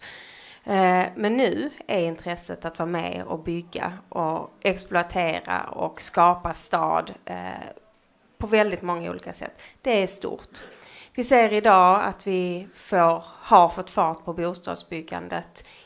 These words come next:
inte bara i de stora nya utbyggnadsområdena, utan att vi faktiskt har fått fart på investeringar även i det befintliga beståndet, miljonprogramsområden,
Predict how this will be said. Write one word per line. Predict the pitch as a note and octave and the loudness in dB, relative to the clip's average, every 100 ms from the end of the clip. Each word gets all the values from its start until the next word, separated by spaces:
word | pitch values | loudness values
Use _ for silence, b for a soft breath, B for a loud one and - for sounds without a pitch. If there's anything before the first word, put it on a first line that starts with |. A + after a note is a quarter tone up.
| b | b
inte | G3+ G#3+ | -6 -4
bara | F#3 F3+ F#3 A3+ F#3 | 0 4 8 6 4
i | |
de | F3+ F3+ | -6 -8
stora | - F3+ G3 F#3+ E3+ | -6 -4 -2 -4 -6
nya | F3 F#3 E3+ | -4 -4 -2
utbyggnadsområdena, | F3+ A3 - E3+ - - - - - - - - - - | -4 -6 -10 -10 -12 -14 -16 -10 -8 -8 -12 -14 -14 -16
utan | - F#3 | -12 -10
att | F3+ F#3 | -8 -10
vi | F#3+ | -10
faktiskt | - F3+ - - - - | 2 2 0 -16 -20 -20
har | - F3 | -12 -10
fått | F#3 - | -10 -6
fart | - E3 E3 - | 0 0 -2 -6
på | - D#3 B B B B | -4 -4 B B B B
investeringar | F#3 E3+ F3 F#3 E3+ E3+ F3 F3 F3 F3 | -6 -4 -4 -4 -4 -6 -10 -6 0 0
även | F3 E3 | 0 -4
i | D#3+ | -6
det | |
befintliga | E3+ E3 G3 E3 D#3+ F3+ | -8 -8 -6 -8 -8 -8
beståndet, | E3+ E3+ - F3 - F3+ - - | -8 -10 -8 -6 -6 -10 -12 -6
miljonprogramsområden, | F3+ F#3+ G3 F#3+ E3 D#3+ D#3+ E3 E3 E3 E3 E3+ | 0 0 0 -4 -6 -6 -8 -10 -6 -4 -4 -6